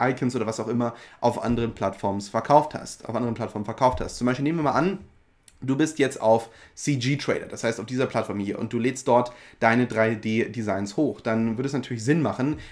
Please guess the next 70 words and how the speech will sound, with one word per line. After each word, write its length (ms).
die 60
nicht 180
nur 140
auf 60
dieser 200
einen 220
Plattform 280
hochzuladen, 520
sondern 200
vielleicht 220
nochmal 220
auf 80
einer 100
weiteren 320
Plattform. 480
Und 120
da, 140
wie 60
gesagt, 360
könnte 220
Creative 420
Market 420
für 140
dich 280
sehr 400
sinnvoll 420
sein. 240
Wenn 80
du 80
sagst, 280
"Okay, 220
ich 200
habe 100
zum 160
Beispiel 460
Icons", 420
kannst 240
du 40
die 80
hier 260
auch 160
jederzeit 320
hochladen. 420
Du 60
hast 140
sie 60
zum 120
Beispiel 380
auf 160
The 40
Noun 280
Project, 440
du 80
hast 180
sie 80
zum 120
Beispiel 440
auf, 380
ähm, 240
Icon 240
Finder, 380
auf 80
Icon 240
Scout 280
und 180
so 160
weiter 180
und 80
so 80
fort. 300